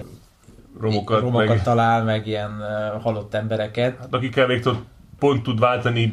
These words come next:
Speaker 1: három szót, tehát
Speaker 2: Igen,
Speaker 1: természetesen,
Speaker 2: igen, ez a
Speaker 1: tehát
Speaker 2: szokásos félbes tróp, hogy még az utolsó
Speaker 1: Mhm.
Speaker 2: erejével elmond valamit, és aztán egy hátra esik a feje, és meghal.
Speaker 1: <laughs>
Speaker 2: Ugye ezt már láttuk ezer meg egy filmben, és hát, ö,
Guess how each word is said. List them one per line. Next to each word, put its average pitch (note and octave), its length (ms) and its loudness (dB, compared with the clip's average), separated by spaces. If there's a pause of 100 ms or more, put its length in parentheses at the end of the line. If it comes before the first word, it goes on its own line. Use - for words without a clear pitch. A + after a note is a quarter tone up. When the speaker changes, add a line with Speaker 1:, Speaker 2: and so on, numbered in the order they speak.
Speaker 1:
három A2 360 2
szót, A2+ 300 -2
tehát G#2+ 180 0
Speaker 2:
Igen, A2 120 2
Speaker 1:
természetesen, A2+ 360 2
Speaker 2:
igen, D3 140 2
ez C#3 80 4
a C3+ 40 0
Speaker 1:
tehát C3 200 4
Speaker 2:
szokásos B2+ 420 -2
félbes A#2+ 340 0
tróp, A2 340 -2
hogy A2+ 140 -2
még A2 100 -2
az A2 140 -2
utolsó A2+ 460 -6
Speaker 1:
Mhm. A2 140 -4
Speaker 2:
erejével G#2+ 460 2
elmond G#2+ 340 -2
valamit, G#2+ 320 -4
és G#2 120 -12
aztán G2+ 320 -6
egy G2+ 140 -10
hátra G2+ 380 -8
esik G2 260 -10
a G2+ 40 -10
feje, G2+ 300 -10
és G2 120 -14
meghal. G#2 560 -6
Speaker 1:
<laughs> - 720 -8
Speaker 2:
Ugye A2+ 100 -2
ezt A2 140 -4
már G#2+ 140 -2
láttuk G#2+ 360 -4
ezer A2 240 -2
meg G#2+ 140 -10
egy A2 100 -8
filmben, C3+ 720 -4
és - 180 -10
hát, E3 240 -6
ö, C#3 340 -2